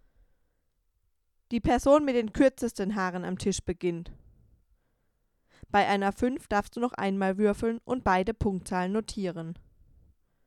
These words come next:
Bei einer eins muss die nächste Person aussetzen. Bei einer sechs darfst du dir zehn Punkte aufschreiben. Die Person mit den längsten Haaren am Tisch beginnt.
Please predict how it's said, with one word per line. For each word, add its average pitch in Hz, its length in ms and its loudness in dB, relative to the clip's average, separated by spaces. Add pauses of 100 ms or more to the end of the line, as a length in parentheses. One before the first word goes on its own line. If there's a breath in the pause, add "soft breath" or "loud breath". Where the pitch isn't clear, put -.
(960)
Bei 160 160 -2
einer 190 280 2
eins 240 460 -4
muss 247 200 -2
die 311 120 -4
nächste 202 380 -2
Person 180 460 -6
aussetzen. 170 720 -8 (1600)
Bei 175 180 -2
einer 190 280 0
sechs - 420 -4 (160)
darfst 190 300 -2
du 233 80 -4
dir 214 180 0
zehn 233 260 -2
Punkte 202 400 -2
aufschreiben. 170 680 -8 (2750)
Die 208 60 -6
Person 269 440 8
mit 269 140 0
den 226 120 0
längsten 220 520 0
Haaren 196 300 -2
am 202 100 0
Tisch 214 240 0
beginnt. 175 520 -4